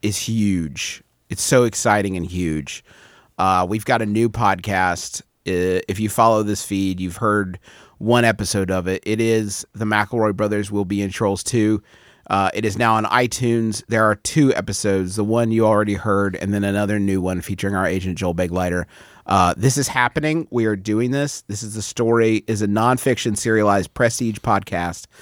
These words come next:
about how we got into Trolls Two, which will happen,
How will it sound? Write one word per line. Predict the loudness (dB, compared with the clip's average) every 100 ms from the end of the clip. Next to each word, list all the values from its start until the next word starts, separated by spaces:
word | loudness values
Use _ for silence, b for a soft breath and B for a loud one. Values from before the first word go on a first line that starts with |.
| B B -6
about | 2 2 4
how | 2 2
we | 0 -2
got | 2 2 0
into | -6 -8
Trolls | -4 -2 -2 -4
Two, | -4 -4 -4
which | -6 -8
will | -8
happen, | -2 -2 -2 -6 -8